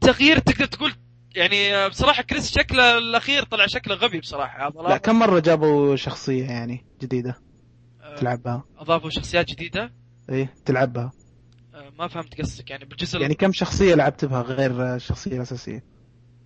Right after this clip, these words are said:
Speaker 1: آه، قصدك بالجزء الخامس مثلًا ولا كيف؟ ما فهمت عليك.
Speaker 2: كل أجزاء من بداية Resident Evil، من يوم ما بديت تلعب أنت.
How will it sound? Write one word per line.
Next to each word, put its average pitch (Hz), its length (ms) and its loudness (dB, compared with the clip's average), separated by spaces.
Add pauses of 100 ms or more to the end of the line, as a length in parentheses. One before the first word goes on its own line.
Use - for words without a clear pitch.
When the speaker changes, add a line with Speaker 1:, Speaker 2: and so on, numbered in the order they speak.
(280)
Speaker 1:
آه، 170 1080 -6 (240)
قصدك - 180 -6
بالجزء 190 280 -2
الخامس 214 380 2
مثلًا 196 280 -2
ولا 202 160 0
كيف؟ 185 260 -4
ما 185 100 -2
فهمت 180 260 -8
عليك. 139 200 -6
Speaker 2:
كل 226 240 4
أجزاء 151 420 4
من 151 160 0
بداية 170 260 4
Resident 151 440 -2
Evil، 135 200 -2
من 131 220 0
يوم 160 140 0
ما 160 60 2
بديت 147 240 0
تلعب 131 240 2
أنت. 123 160 -6